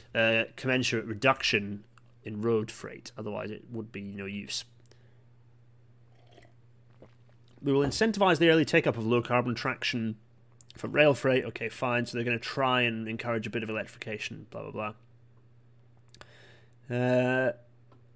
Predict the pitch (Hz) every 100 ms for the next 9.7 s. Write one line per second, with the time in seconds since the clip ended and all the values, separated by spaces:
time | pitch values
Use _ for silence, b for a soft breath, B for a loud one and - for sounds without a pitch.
0 | - 127 123 127 117 104 101 - - _
1 | - 131 139 156 151 - 165 151 127 120
2 | 123 123 131 120 117 - 127 - 139 127
3 | 110 120 117 120 113 107 110 117 113 -
4 | 139 131 127 127 123 117 120 113 123 -
5 | - - - 113 113 - 151 151 135 117
6 | 139 127 120 139 135 127 - 135 127 -
7 | 120 117 120 - - - 95 _ B B
8 | B B B B B B - 131 120 123
9 | 120 139 127 131 131 135 104